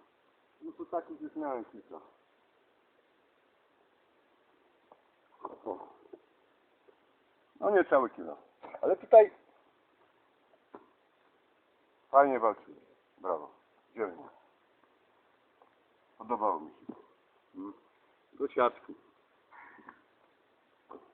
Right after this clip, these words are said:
I to dają buzi i do wody. No to ja też dałem buzi i do wody, nie? Co kurde. A teraz się będę zastanawiał, nie? Co z tym zrobić.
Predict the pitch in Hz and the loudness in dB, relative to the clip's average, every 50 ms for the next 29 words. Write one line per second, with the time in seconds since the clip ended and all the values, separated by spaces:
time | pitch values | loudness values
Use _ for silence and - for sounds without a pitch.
0 | _ _ _ _ _ _ _ - - - - _ _ - _ _ _ _ _ _ | _ _ _ _ _ _ _ -20 -20 -20 -20 _ _ -20 _ _ _ _ _ _
1 | _ _ _ _ _ _ _ - - 330 320 320 - - - 294 285 311 311 311 | _ _ _ _ _ _ _ -14 -12 -10 -10 -10 -10 -10 -12 -8 -6 -6 -6 -6
2 | 294 277 254 311 208 - - 403 381 349 359 330 311 - - - - - - - | -6 -8 -8 -12 -16 -16 -18 -20 -18 -4 0 0 0 0 0 -2 -4 -4 -4 -10
3 | - - - - - - _ _ _ _ _ _ _ - - - - - - - | -16 -20 -20 -20 -20 -20 _ _ _ _ _ _ _ -20 -20 -20 -20 -18 -14 -14
4 | - - - 285 - 180 196 226 214 - 143 127 110 - 117 123 - 170 180 190 | -14 -12 -6 -4 -4 -2 0 0 0 0 -2 -8 -10 -12 -14 -12 -10 -6 -6 -6
5 | 185 262 262 262 175 185 180 160 160 151 131 151 151 131 151 156 151 170 175 190 | -2 0 0 0 2 0 0 0 0 -2 -4 -10 -10 -10 -10 2 2 4 6 6
6 | 208 175 165 147 147 170 170 - - - _ _ _ _ _ _ - - - - | 4 4 6 4 4 4 2 0 -10 -20 _ _ _ _ _ _ -12 -12 -8 -8
7 | - - - - 104 92 90 - 85 - - - - - _ - - - - - | -8 -10 -10 -12 -16 -18 -16 -18 -20 -20 -20 -20 -20 -20 _ -20 -16 -16 -14 -16
8 | - - - - _ _ _ 117 - - 139 156 151 156 160 143 147 147 151 165 | -16 -20 -20 -20 _ _ _ -14 -10 -4 -2 -2 -2 -4 -6 -8 -8 -6 -6 -4
9 | 147 160 160 - - 156 160 160 151 131 120 117 123 139 147 - 147 131 127 131 | -2 -4 -4 -2 -2 2 2 2 2 2 0 0 0 0 -2 -2 -4 -6 -4 -6
10 | 131 123 123 117 107 98 80 73 | -8 -8 -6 -8 -8 -8 -8 -12